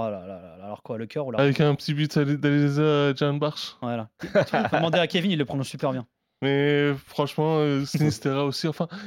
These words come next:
Speaker 2: il y a tellement de, de joueurs
Speaker 1: Allez,
Speaker 2: qui
Speaker 1: un
Speaker 2: sont
Speaker 1: prono, là,
Speaker 2: exceptionnels.
Speaker 1: David, mouille-toi, là.
Speaker 2: Allez, un deux pour, euh, Roma.
Speaker 1: Bon, pour la Roma, quand même. Ok. Kevin ?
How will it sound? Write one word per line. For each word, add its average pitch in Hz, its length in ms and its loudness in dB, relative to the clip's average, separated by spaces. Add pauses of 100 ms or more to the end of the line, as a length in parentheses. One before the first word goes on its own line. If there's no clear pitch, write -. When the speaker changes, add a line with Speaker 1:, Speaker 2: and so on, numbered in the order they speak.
Speaker 2:
il - 40 0
y - 20 2
a 147 60 -2
tellement 185 480 2
de, 151 320 0 (360)
de 147 120 4
joueurs 151 260 0
Speaker 1:
Allez, 208 140 6
Speaker 2:
qui 311 60 6
Speaker 1:
un 269 80 4
Speaker 2:
sont - 40 4
Speaker 1:
prono, 269 240 6
là, 311 80 8
Speaker 2:
exceptionnels. 220 300 6
Speaker 1:
David, 214 180 4
mouille-toi, 220 380 6
là. 135 240 4 (1900)
Speaker 2:
Allez, 131 460 0
un 175 260 2
deux 185 240 4
pour, 156 280 0
euh, 147 260 2
Roma. 131 300 -4 (100)
Speaker 1:
Bon, 113 140 -6 (160)
pour 175 100 0
la 185 80 4
Roma, 214 220 4
quand 170 100 0
même. 131 220 -4 (160)
Ok. 185 200 -4 (400)
Kevin ? 185 380 2